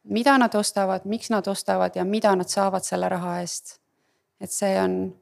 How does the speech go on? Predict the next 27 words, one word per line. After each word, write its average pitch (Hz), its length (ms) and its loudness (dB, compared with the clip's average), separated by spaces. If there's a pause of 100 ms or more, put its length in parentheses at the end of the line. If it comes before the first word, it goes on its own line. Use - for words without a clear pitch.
(340)
midagi 208 320 2
rohkem 202 440 0
kui, 180 540 -2
kui 185 140 -4
lihtsalt 185 340 -4
see 180 140 -6
tavaline 180 480 0
mahl. 185 180 -2 (1600)
Et - 140 -12
just, 196 200 -10 (140)
ja 208 100 4
sama 240 260 8
on 208 80 6
ka 196 100 8
jäätistega, 196 840 4 (260)
et 196 100 -8 (120)
samamoodi 208 580 6
ei 190 160 4
ole 208 180 8
meil 190 140 4
mõtet 196 380 0 (100)
minna 196 320 0
igasse 190 540 2 (460)
väiksesse 202 520 4
poodi, 220 480 6
kus 196 160 -4 (220)
jällegi 196 420 2